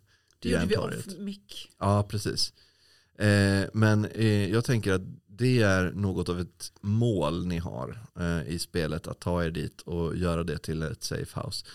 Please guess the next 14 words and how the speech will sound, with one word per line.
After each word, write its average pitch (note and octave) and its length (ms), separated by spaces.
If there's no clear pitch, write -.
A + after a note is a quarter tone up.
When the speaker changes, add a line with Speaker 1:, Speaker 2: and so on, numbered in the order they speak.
Speaker 2:
Så - 160
nu A#2+ 380
är F#2 60
ni F2+ 60
inte - 200
där, D2 260
utan G2 280
nu, B2 260
eh, F2+ 840
tänker F2+ 320
jag E2+ 60
att - 120
vi F2 100
är E2+ 240